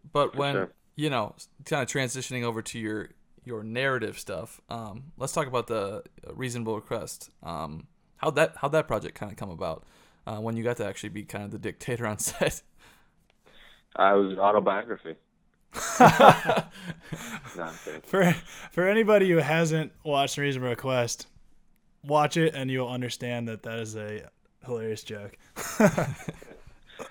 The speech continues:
Speaker 2: Um, so a buddy of mine with whom I worked on this project called Art and Corny, who was in advertising,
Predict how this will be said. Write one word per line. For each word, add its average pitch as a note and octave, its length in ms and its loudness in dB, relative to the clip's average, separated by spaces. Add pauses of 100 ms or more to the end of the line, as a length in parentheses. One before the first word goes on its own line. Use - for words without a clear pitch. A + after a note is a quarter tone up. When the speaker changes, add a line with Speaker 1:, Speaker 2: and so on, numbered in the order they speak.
(460)
Speaker 2:
Um, F#2+ 680 4 (440)
so G#2+ 800 6
a G2+ 100 -6
buddy B2 420 -4
of A2 80 -6
mine F2+ 540 -10 (500)
with F#2 220 -12
whom G#2 180 -4
I F#2+ 100 0
worked F#2+ 320 -4
on F#2 100 -6
this E2+ 180 -14
project F2+ 440 -6
called E2+ 300 -8
Art G2 180 -4
and E2+ 100 -20
Corny, E2 400 -8 (280)
who E2+ 380 -8 (300)
was F2 160 -6
in F2+ 100 -10
advertising, D#2+ 720 -4